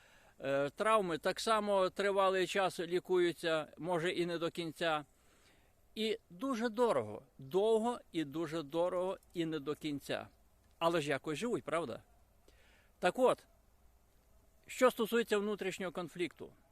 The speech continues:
так, вони є у кожного. А внутрішній конфлікт усовується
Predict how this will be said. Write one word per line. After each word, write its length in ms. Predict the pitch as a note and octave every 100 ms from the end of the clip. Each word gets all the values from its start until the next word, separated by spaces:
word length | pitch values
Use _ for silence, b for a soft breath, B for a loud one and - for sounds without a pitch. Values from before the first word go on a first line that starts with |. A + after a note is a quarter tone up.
| _
так, 240 | - A3+ - C3+ -
вони 340 | C#3 D3 F3 F#3+
є 260 | C#3+ D3+
у 160 | - C3+
кожного. 580 | - F#3 C3 G#2 G2 G2 _ _ b b b
А 120 | C3+
внутрішній 600 | C3+ G3+ C#4 B3+ G3 G#3
конфлікт 580 | - E3 - C#3 G#2+ - _ _ _ _ _ _ _ _
усовується 880 | F3+ F#3 - A#3 A#3+ F#3+ D3 - A2+